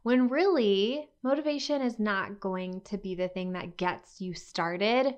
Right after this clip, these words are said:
most of the time. Like, sometimes it's there, and that's amazing. Like, that's really great, but usually it is not there. Usually it is nowhere to be found.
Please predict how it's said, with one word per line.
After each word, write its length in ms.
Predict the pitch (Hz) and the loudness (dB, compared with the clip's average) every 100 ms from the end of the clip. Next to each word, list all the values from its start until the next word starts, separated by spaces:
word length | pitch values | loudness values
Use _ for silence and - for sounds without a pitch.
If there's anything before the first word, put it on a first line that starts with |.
| - 202 | -4 0
most 560 | 202 196 196 196 - | 2 2 0 -4 -6
of 140 | 185 185 | -6 -6
the 60 | |
time. 420 | 180 180 104 214 - | -8 -8 -10 -10 -8
Like, 140 | 208 | -10
sometimes 580 | - 262 277 294 339 330 | -2 0 2 0 0 0
it's 160 | 254 - | -4 -2
there, 580 | 190 185 180 202 269 277 - - - _ - | 0 4 4 4 4 0 -10 -20 -20 _ 0
and 180 | 214 214 | 4 4
that's 220 | 202 202 | 4 2
amazing. 960 | 190 190 185 180 175 170 156 180 202 - - - | 2 2 2 0 0 -2 -6 -6 -10 -10 -10 -2
Like, 160 | 196 | 2
that's 260 | 214 202 202 - | 6 4 4 -6
really 560 | 202 202 208 185 190 185 | -6 -2 2 2 2 -2
great, 580 | 180 175 165 302 - - _ - | -4 0 0 0 -4 -14 _ 2
but 200 | 233 - | 2 2
usually 1080 | 202 190 202 277 370 440 415 415 403 403 - | -6 -6 -4 -4 -2 2 4 4 4 0 0
it 160 | 269 277 | 2 2
is 220 | 294 277 - | 0 -4 -10
not 440 | 214 196 202 226 - | -8 -4 -2 -4 -4
there. 440 | 254 247 254 254 _ - - - _ 208 | -2 -2 -2 -8 _ -20 -20 -20 _ -4
Usually 880 | 214 254 254 269 269 269 262 262 _ _ - | -2 -2 -4 -4 -4 -6 -8 -12 _ _ -2
it 360 | 202 196 - - - | 0 -2 -6 -10 -4
is 580 | 185 185 180 180 180 175 _ - _ _ _ _ _ | 0 0 0 -2 -6 -10 _ -20 _ _ _ _ _
nowhere 300 | 190 180 180 | -4 -2 -2
to 140 | 185 - | -4 -6
be 100 | 185 | -10
found. 400 | - - 233 | -10 -12 -12